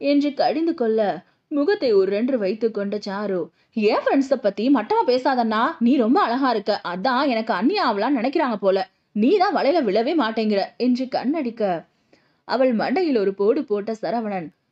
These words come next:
"உன் வயசு என்ன, என்ன பேச்சு பேசுற, சீக்கிரம் குளிச்சு ஓடி வா" என்று அவளை அனுப்பி விட்டு விட்டு தன் நண்பன் போன் போட, அதை எடுத்துக்கொண்டு வெளியே சென்று விட்டான் சரவணன். விட்டால் போதுமடா சாமி, காதலனை சந்திக்க கூட இவ்வளவு கெடுபிடி இருக்காது,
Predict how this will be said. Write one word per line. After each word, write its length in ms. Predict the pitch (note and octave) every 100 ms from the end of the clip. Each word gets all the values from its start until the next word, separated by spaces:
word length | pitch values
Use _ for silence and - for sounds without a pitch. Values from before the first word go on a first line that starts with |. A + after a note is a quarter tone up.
| _ _
"உன் 140 | F#3+ F3
வயசு 300 | F3+ B3+ C4
என்ன, 200 | G#3 G#3+
என்ன 220 | G#3 A#3
பேச்சு 260 | B3 B3 B3+
பேசுற, 380 | G#3 G3 G3+ A#3+
சீக்கிரம் 400 | - C#4 C4 A3+
குளிச்சு 260 | B3+ A#3+
ஓடி 220 | G#3 G#3
வா" 140 | G3+ F3+ -
என்று 260 | B3+ B3+ B3+
அவளை 240 | A#3 G#3+
அனுப்பி 380 | F#3+ F#3 D#4 D#4
விட்டு 300 | G3+ F#3+ G#3
விட்டு 300 | G3 F#3 F#3+ D#3+ -
தன் 180 | B3+
நண்பன் 420 | A#3+ D#3+ C#4+ G4+ D4
போன் 280 | A3 A#3
போட, 240 | A#3 F#3+ F#3 F3 - _ _ -
அதை 200 | A#3 A#3+
எடுத்துக்கொண்டு 580 | F#3+ G#3 C#4 A3+ G3+ A#3+
வெளியே 340 | G3 F3 A3 A#3
சென்று 340 | F#3 G#3 A3
விட்டான் 380 | F#3+ F#3 A3 A3
சரவணன். 420 | F3 F3+ F3+ D#3+ _ _ _ _ _ _ _ _ _ _
விட்டால் 420 | G#3 E3+ A#3 B3+
போதுமடா 440 | B3 A3 C4 A#3 A3
சாமி, 400 | A3 G#3+ G#3+ G#3 G#3+ _ _ -
காதலனை 460 | G#3+ G#4+ F#4+ C4
சந்திக்க 380 | C4+ F#3 C4+ C#4+
கூட 180 | A#3 A3
இவ்வளவு 420 | B3 F#3+ G3+ B3 B3
கெடுபிடி 440 | F#3+ A3+ B3+ A3
இருக்காது, 400 | F#3+ F3 F3+ F3+